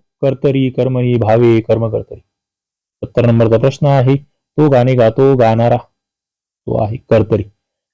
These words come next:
काही त्याला खाऊ खवे, विरुद्धार्थी शब्दाची म्हण. स्वराच्या मनात चांदणे, गर्वाचे घर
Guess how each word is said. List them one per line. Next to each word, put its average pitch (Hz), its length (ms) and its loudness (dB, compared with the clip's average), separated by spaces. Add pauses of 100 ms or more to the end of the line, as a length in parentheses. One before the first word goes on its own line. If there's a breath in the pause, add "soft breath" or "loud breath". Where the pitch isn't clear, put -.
काही 170 160 2
त्याला 208 180 4
खाऊ 196 220 2
खवे, 180 300 4
विरुद्धार्थी 170 540 2 (400)
शब्दाची 123 340 -6
म्हण. 110 200 -6
स्वराच्या 123 720 -2
मनात 120 140 0
चांदणे, 127 480 0
गर्वाचे 120 380 2
घर 107 160 2